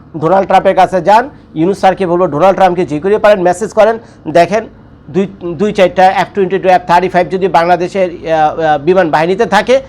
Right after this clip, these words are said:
তাহলে মনে করেন ইন্ডিয়ার কাম সারা হয়ে গেছে। বাংলাদেশের কাছে দুই, <laughs> দশটা, বেশি না ভাই, দশটা, দশটা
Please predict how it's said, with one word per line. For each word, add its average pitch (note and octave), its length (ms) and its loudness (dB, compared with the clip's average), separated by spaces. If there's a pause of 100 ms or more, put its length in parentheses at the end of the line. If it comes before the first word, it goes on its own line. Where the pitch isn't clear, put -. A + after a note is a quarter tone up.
(180)
তাহলে G3+ 200 2
মনে F#3 220 2
করেন F3 200 -2
ইন্ডিয়ার D#3 360 2
কাম D#3 200 0
সারা D3 260 0
হয়ে B2+ 160 -4
গেছে। A2+ 300 -14 (480)
বাংলাদেশের G3 540 0
কাছে G3 240 0
দুই, F#3+ 180 -8 (460)
<laughs> - 440 -4
দশটা, C4+ 300 0
বেশি A3+ 240 -4
না D#3+ 100 -4
ভাই, E3 140 -2
দশটা, D#3+ 400 -2 (400)
দশটা G3 460 2